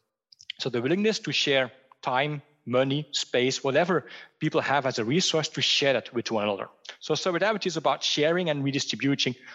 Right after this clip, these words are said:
of resources. Now, the reason why people want to do so is because they feel they share something.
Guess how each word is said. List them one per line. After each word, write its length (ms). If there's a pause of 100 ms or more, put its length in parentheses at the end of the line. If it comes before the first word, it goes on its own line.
(160)
of 160
resources. 760 (600)
Now, 60
the 120
reason 300
why 160
people 260
want 180
to 80
do 200
so 380
is 160
because 320
they 100
feel 400 (240)
they 120
share 280
something. 520